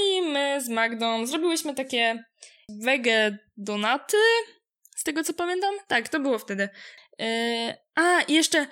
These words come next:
kupiłyśmy ciepłe lody. Albo już były? Nie wiem. Ale skądś miałyśmy ciepłe lody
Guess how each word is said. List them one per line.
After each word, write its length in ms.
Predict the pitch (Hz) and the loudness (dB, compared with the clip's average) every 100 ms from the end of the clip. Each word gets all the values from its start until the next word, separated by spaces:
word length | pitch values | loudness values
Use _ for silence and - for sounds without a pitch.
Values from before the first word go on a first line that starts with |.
| - - | -10 -12
kupiłyśmy 440 | - 269 320 311 302 | -4 0 2 2 0
ciepłe 280 | 277 294 | -2 0
lody. 520 | 285 262 214 202 196 202 - | 2 2 0 -2 -4 -6 -14
Albo 380 | - 233 220 220 | -8 -6 -2 -2
już 200 | 226 226 | -2 -6
były? 340 | 208 269 330 330 | -4 -2 -2 -4
Nie 140 | 247 226 | -6 -4
wiem. 280 | 196 202 - | -2 -6 -4
Ale 440 | 247 277 269 262 247 190 - 240 | 0 0 0 -2 -8 -14 -14 -8
skądś 300 | - 381 381 | -2 0 2
miałyśmy 360 | 302 294 277 | 2 2 0
ciepłe 260 | 254 262 226 | -2 0 0
lody 240 | 214 240 | 0 2